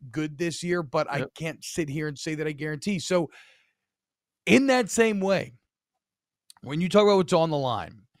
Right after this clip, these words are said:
Speaker 1: <clears throat> one of the interesting parts about this is in a lot of ways the roles have been flipped. I mentioned Brian Kelly's ability to steal one against a top ten team. Steal shows you that it's not the expectation.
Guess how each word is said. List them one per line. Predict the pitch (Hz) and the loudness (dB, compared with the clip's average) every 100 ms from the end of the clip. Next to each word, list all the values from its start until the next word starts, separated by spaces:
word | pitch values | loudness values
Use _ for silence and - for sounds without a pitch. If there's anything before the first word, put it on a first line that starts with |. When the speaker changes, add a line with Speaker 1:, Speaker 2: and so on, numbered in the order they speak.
| _ _ _ _ - | _ _ _ _ -12
Speaker 1:
<clears throat> | 147 131 | -10 -2
one | 180 | 0
of | 196 | 0
the | 196 | 0
interesting | 185 180 165 175 | 0 -2 -2 -4
parts | 160 151 | -2 -4
about | 131 139 123 | -2 -4 -4
this | 120 110 | -6 -10
is | 131 | -10
in | |
a | 131 | -8
lot | 135 156 | -6 -4
of | 160 | -4
ways | 147 143 | -4 -4
the | 127 | -8
roles | 117 127 131 120 | -4 -4 -2 -6
have | 120 | -8
been | 110 104 | -8 -10
flipped. | - 120 95 - _ - - | -12 -10 -10 -10 _ -20 -10
I | 151 | -4
mentioned | 190 185 | -4 -4
Brian | 156 170 170 151 | -2 0 -2 -4
Kelly's | 160 156 156 | -4 -2 -4
ability | 139 147 139 127 | -4 -4 -4 -6
to | - 127 113 - | -8 -12 -12 -14
steal | - - 208 185 110 78 - _ | -12 -8 -6 -4 -6 -10 -18 _
one | 120 107 - - | -12 -12 -14 -14
against | 131 131 117 | -12 -10 -12
a | |
top | 117 123 104 | -8 -8 -8
ten | 120 107 | -12 -18
team. | - 87 73 _ _ _ - | -20 -20 _ _ _ _ -18
Steal | - 202 196 170 156 143 - | -10 -4 0 0 -2 -4 -8
shows | - 175 156 127 | 0 2 2 -2
you | 117 | -6
that | 117 135 | -4 -6
it's | 117 135 | -6 -6
not | 147 147 139 _ _ | -4 -4 -6 _ _
the | 135 147 | -6 -4
expectation. | 123 - 127 110 127 127 - 110 | -4 -6 -8 -8 -8 -8 -8 -12